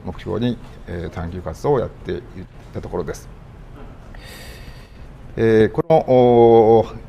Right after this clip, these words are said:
研究テーマがある中でですね、えー、今年九月から新しい取り組みとしまして、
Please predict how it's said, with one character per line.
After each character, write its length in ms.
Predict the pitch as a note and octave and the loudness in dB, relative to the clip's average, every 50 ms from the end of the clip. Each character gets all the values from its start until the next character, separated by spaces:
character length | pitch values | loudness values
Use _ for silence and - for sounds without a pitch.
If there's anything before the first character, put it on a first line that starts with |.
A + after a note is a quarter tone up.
| - | -6
研 160 | - C3+ B2 G#2+ | -2 -2 -2 -2
究 200 | - B2+ B2 A2+ | -2 -4 -4 -2
テ 120 | - A#2 | 0 0
ー 80 | G#2+ G2 | 0 2
マ 240 | F#2 F2 E2 - - - - - - - - | 0 -2 -4 -6 -10 -14 -18 -20 -20 -10 -6
が 100 | A2 F#2 | -4 -4
あ 40 | F#2 | -2
る 180 | G#2+ G#2+ F#2+ - - - | -4 -6 -8 -8 -10 -12
中 180 | G2 - F2+ F2+ | -8 -6 -4 -4
で 100 | G2 F2+ | -4 -6
で 100 | - - | -6 -10
す 100 | - - | -6 -4
ね、 220 | A2+ B2+ A#2+ - | -4 -4 -4 -6
え 40 | - G2 F#2+ F#2+ G2 | -6 -6 -4 -4 -6
ー、 20 | |
今 100 | G2+ - | -6 -6
年 400 | - B2 - - - B2+ B2 A2+ | -6 -6 -6 -2 -2 -2 -2 -2
九 180 | - - - A#2 | -4 -6 -4 -2
月 200 | A#2 B2+ B2 - | -2 -2 -4 -2
か 100 | - G#2 | -2 0
ら 120 | F#2 F2+ F2+ | 0 0 0
新 180 | - A2+ A2+ | -2 -4 -4
し 120 | A2 - C3+ | -4 -4 -6
い 20 | |
取 140 | - G#2+ G2+ | -6 -6 -4
り 20 | |
組 120 | - A2 G2 | -4 -6 -6
み 40 | |
と 100 | - A2+ | -6 -8
し 120 | A2 - C#3 | -8 -6 -6
ま 80 | C#3 C#3 | -6 -6
し 80 | - | -6
て、 280 | - - B2+ B2+ A2 | -4 0 0 0 0